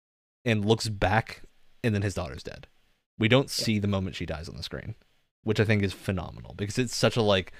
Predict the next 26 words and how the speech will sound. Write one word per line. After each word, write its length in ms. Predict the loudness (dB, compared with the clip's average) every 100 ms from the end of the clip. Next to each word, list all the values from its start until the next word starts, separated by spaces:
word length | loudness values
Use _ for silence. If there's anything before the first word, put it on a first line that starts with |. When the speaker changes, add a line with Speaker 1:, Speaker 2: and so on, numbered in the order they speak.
| -18 -6
Speaker 1:
Joel 240 | 4 6 8
looked 180 | 4 4
away 200 | 2 2
for 140 | -2
one 440 | -2 -2 0 0
second 480 | -4 -4 -4 -4 -2
and 80 | -2
then 100 | -4
back 260 | -4 -4 -4
and 100 | -6
then 120 | -8
she's 180 | -10 -12
gone. 300 | -14 -14 -16 _ _ _ _ _ _ _ -12 -6
Speaker 2:
Yep. 220 | -8 -8 _ _ 0
Speaker 1:
I, 140 | 2
I 120 | 2
think 140 | 0 -2
it's 100 | -6
fantastic. 580 | -8 -8 -12 -16 -12 -4
Um, 480 | 0 0 0 -4 2
<laughs> 40 |
Speaker 2:
Yeah. 100 | 4 4 0
Speaker 1:
yeah. 80 | -4 -6 -20 -20 _ -10 0
Speaker 2:
And, 280 | 2 2 2
and 240 | 2 2 4
they, 160 | 4